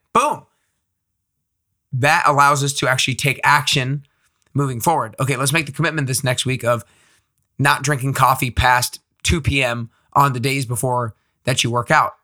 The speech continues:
And that's exactly what she did. She didn't have the coffee. She woke up, did not press snooze, and got her workouts in. And so if I had c-, approached her with sheer criticism and just beaten her up and tried to strong arm her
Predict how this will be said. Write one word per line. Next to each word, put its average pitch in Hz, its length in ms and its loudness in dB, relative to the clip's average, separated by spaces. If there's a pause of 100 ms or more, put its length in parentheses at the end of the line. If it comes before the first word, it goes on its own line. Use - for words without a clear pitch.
(260)
And 127 100 -2
that's 143 140 0
exactly 131 340 0
what 143 100 0
she 165 100 -2
did. 131 260 -2 (160)
She - 140 -4
didn't 131 160 0
have 151 140 2
the 151 60 -2
coffee. 127 480 0 (100)
She - 140 -4
woke 151 300 2
up, 139 240 0
did 151 120 -2
not 139 180 2
press 147 180 0
snooze, 139 220 -2
and 131 100 -4
got 135 140 2
her 131 40 -2
workouts 123 460 -2
in. 110 120 -2
And 135 140 -2
so 135 300 0 (380)
if 208 200 0
I 165 140 6
had 151 320 0
c-, - 60 -6
approached 147 420 0
her 156 300 2 (280)
with 139 160 -2
sheer 165 280 0
criticism 175 500 0
and 170 80 0
just 127 200 -4
beaten 147 200 0
her 135 120 4
up 143 140 2
and 131 140 -4
tried 135 280 2
to 135 120 -4
strong 143 520 2
arm 147 220 4
her 160 320 2